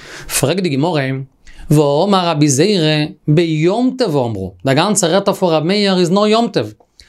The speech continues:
אבל לא בשבת, אין דער ריטב"א מסביר, אין דער רמב"ם נפילין, אז ער ביים, אז און קיין פאלעטע,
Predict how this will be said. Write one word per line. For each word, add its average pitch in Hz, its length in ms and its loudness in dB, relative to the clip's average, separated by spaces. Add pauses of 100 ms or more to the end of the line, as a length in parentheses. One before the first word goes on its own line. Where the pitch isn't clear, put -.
(180)
אבל 160 240 0
לא 214 140 0
בשבת, 196 520 -2 (240)
אין 156 100 -2
דער 160 100 2
ריטב"א 185 320 0
מסביר, 165 480 2
אין 151 100 0
דער 156 120 2
רמב"ם 202 240 2
נפילין, 180 420 2
אז 165 120 2
ער 185 100 2
ביים, 185 340 0
אז 160 140 -2
און 185 120 4
קיין 190 140 0
פאלעטע, 156 460 0